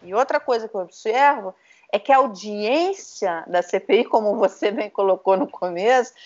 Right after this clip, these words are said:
tá começando a ganhar, até por conta do fogo do parquinho, tá começando a aumentar muito ali. A população começa A ve-, eu vejo isso nas re-, mensagens que eu recebo de pessoas que não são jornalistas,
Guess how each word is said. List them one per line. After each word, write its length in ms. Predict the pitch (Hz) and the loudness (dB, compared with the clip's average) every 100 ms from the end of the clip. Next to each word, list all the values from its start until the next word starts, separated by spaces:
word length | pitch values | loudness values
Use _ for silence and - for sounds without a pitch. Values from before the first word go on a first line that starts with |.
| - - | -8 2
tá 140 | 240 | 2
começando 800 | - 254 262 285 285 254 262 311 | 2 2 4 4 2 0 2 2
a 200 | 359 370 | 0 0
ganhar, 760 | 311 339 330 254 247 294 311 214 | -2 -4 -2 -2 -2 0 2 2
até 280 | 208 214 269 | 0 0 -4
por 280 | 277 277 - | -4 -10 -2
conta 400 | - 277 311 226 | 4 4 4 -2
do 120 | 214 | -4
fogo 380 | 190 - 214 196 | -6 0 2 0
do 80 | 190 | -2
parquinho, 640 | 175 170 - 302 320 208 - _ _ - | -2 -4 -4 -2 -2 -4 -8 _ _ 0
tá 140 | 220 | 0
começando 720 | 226 285 285 277 - 285 320 | 0 -4 -4 -8 -8 -8 -2
a 60 | 320 | 0
aumentar 640 | 320 339 311 - 277 294 | 0 -2 -6 0 0 0
muito 560 | 262 254 285 339 302 - | -4 0 2 2 0 -2
ali. 180 | 185 190 | -2 0
A 80 | 190 | -2
população 540 | 220 247 247 240 285 | -4 0 0 0 -4
começa 640 | - 277 247 294 - 311 302 _ _ - | 0 2 2 2 2 -2 -4 _ _ -2
A 120 | 214 | 0
ve-, 180 | 214 269 | 2 0
eu 100 | 254 | 2
vejo 340 | 320 403 285 | 2 0 0
isso 240 | 285 349 - | 0 -2 -2
nas 200 | 480 480 | 0 2
re-, 280 | 466 494 302 | 2 2 -2
mensagens 600 | 381 440 339 294 320 277 | -6 -2 4 4 4 -2
que 80 | 277 | -4
eu 60 | |
recebo 340 | 254 233 - 269 | -4 -4 -2 -4
de 80 | 247 | -2
pessoas 340 | 240 233 220 | -4 -4 -4
que 80 | 240 | -2
não 340 | 247 311 403 | 4 4 4
são 320 | - 262 233 | 2 0 0
jornalistas, 840 | 220 208 208 175 202 285 311 - 294 | 0 -2 -2 -6 -4 -4 -4 -6 -10